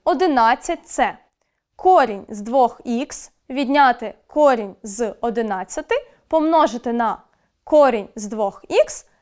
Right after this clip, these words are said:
додати корінь з одинадцяти. Тепер, пам'ятаючи, що корінь із одинадцяти відняти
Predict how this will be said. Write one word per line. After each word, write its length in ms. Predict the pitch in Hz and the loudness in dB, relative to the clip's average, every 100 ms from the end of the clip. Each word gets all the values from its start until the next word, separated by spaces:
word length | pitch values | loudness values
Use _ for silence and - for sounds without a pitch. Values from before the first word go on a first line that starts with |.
| - | -8
додати 640 | 226 392 359 247 214 - - _ | 0 2 4 4 2 -8 -20 _
корінь 440 | - 320 370 359 339 - | 0 2 2 -2 -8 -10
з 80 | 233 | -8
одинадцяти. 600 | 226 220 180 - - _ _ _ _ _ _ _ _ _ - | -6 -6 -10 -14 -20 _ _ _ _ _ _ _ _ _ 0
Тепер, 540 | 427 330 233 277 403 _ _ - | 2 4 4 4 0 _ _ -4
пам'ятаючи, 840 | 302 330 370 370 240 196 - - | 0 2 2 2 2 0 -8 -16
що 240 | - 302 | -10 -8
корінь 400 | 302 294 254 233 | -2 0 0 -2
із 140 | 247 233 | -6 -6
одинадцяти 720 | 254 302 320 220 - - - - _ _ | -2 0 2 0 -6 -16 -20 -20 _ _
відняти 680 | 233 277 294 285 214 - | -4 -2 2 2 0 -4